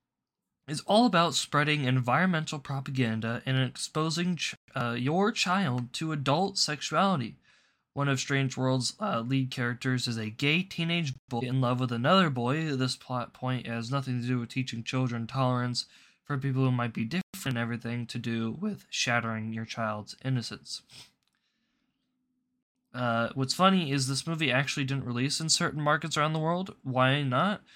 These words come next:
Uh, because they don't allow, uh, gay stuff on the screen. And instead of editing it out, it, uh, it didn't do well.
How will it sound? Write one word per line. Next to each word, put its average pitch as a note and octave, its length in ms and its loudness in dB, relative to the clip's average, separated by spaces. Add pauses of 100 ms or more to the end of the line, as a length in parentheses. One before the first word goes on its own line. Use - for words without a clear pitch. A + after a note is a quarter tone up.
(260)
Uh, D#3 140 -4
because D#3+ 340 -2
they D#3+ 100 0
don't E3+ 200 0
allow, D3+ 320 2
uh, B2+ 300 4
gay C3 300 -2
stuff C3 360 -4
on A#2+ 140 -4
the A2+ 80 -6
screen. C#3 680 -4 (640)
And B2+ 260 0
instead C3+ 280 0
of B2 160 0
editing A#2+ 420 0
it A#2 100 0
out, F3+ 300 4 (160)
it, C3+ 160 0 (160)
uh, A#2+ 140 2 (680)
it C#3 60 -2
didn't B2 260 0
do C#3 180 2
well. A2+ 220 -6